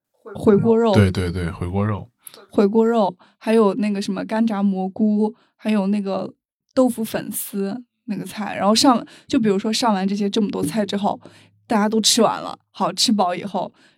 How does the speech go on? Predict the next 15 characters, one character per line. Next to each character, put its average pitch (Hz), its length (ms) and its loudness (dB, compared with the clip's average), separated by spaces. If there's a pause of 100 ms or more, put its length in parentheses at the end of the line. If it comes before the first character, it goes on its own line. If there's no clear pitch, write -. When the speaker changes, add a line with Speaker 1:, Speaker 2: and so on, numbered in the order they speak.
(120)
Speaker 1:
又 262 280 6
给 180 120 0
大 208 160 -2
家 220 160 2
每 202 200 6
人 180 120 -2
上 220 320 4
一 226 100 10
碗 208 220 4
面 214 440 4
上 190 200 -4
来。 - 280 -14
Speaker 2:
对， 107 260 0 (540)
这 165 160 4
个， 117 480 2